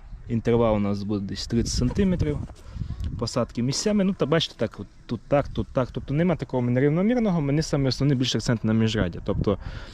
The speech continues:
міжряді я десь роблю сантиметрів п'ятдесят, а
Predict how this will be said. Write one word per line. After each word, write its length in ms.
міжряді 420
я 80
десь 180
роблю 300
сантиметрів 600
п'ятдесят, 560
а 260